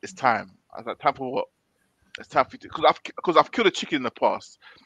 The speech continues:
Like, he made me kill chicken in it. That was a lot as well. Like, you, I have to, you have to drink water, they just slit the throat. But goat is a different, goats are big, like, they're strong. Do you know what I mean? Like, it's a, that's a whole different killing. Do you know what I mean? It's a whole different killing, bro.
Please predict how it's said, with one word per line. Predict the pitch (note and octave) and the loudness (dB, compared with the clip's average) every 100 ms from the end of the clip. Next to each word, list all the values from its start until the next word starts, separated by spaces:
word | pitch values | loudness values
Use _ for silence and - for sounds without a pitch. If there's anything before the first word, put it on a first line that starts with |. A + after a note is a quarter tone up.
| _ - | _ 0
Like, | A2+ F#2 | 0 0
he | B2+ | -4
made | D#3+ | 0
me | D#3+ | 0
kill | - C#3+ | 0 -4
chicken | - - B2+ | -4 -4 -4
in | G#2+ | 0
it. | |
That | B2 | 2
was | D3 | 4
a | B2 | 4
lot | C3 G2 | 2 2
as | C#3 | 0
well. | C#3+ | 0
Like, | G#2 G2 | 0 -2
you, | A#2+ _ - - - | -10 _ -20 -16 -2
I | C3+ | -2
have | - | -2
to, | C3 | -2
you | D3+ | -2
have | C#3 | -2
to | C#3+ _ _ | -6 _ _
drink | - C#3+ B2+ | -4 -4 2
water, | C#3+ G#2+ G#2+ G2+ | 2 4 2 0
they | A2+ | -8
just | A2+ | -14
slit | - A#2 | -12 -12
the | |
throat. | G#2+ C3 A2 - _ _ _ _ _ _ _ _ _ _ - | -8 -4 -6 -6 _ _ _ _ _ _ _ _ _ _ -4
But | B2 A#2+ | -4 2
goat | F#3 F#3 | 6 6
is | C3 | 4
a | |
different, | C3 - D3+ - - - - | -8 -10 -10 -10 -14 -6 4
goats | G#3+ - | 4 6
are | C3+ - | -4 4
big, | G3+ C#3 | 4 6
like, | C3 | 2
they're | C#3 | 0
strong. | - - G3+ D3 G#2+ - _ | -4 4 6 6 2 -14 _
Do | A2 C3+ | -20 0
you | |
know | C#3+ | 2
what | D3+ | 2
I | |
mean? | E3 C3+ | 0 2
Like, | A#2 - | 2 2
it's | C3 | -6
a, | C#3+ | -4
that's | F3 F3+ | -2 -2
a | |
whole | - F3 E3+ D#3+ | -4 -2 0 0
different | E3+ - E3 C3 - - | -2 -6 -6 -6 -10 -8
killing. | - D#3 A2 - _ _ _ _ | -4 -4 -6 -12 _ _ _ _
Do | - _ _ _ _ - | -20 _ _ _ _ -2
you | |
know | C#3+ | 0
what | C#3 | 2
I | |
mean? | C#3+ | 0
It's | C#3+ | -4
a | |
whole | D3 F3 | 0 -2
different | C#3+ C#3+ | -2 -10
killing, | - C#3 G#2 | -8 -8 -10
bro. | G#2 | -12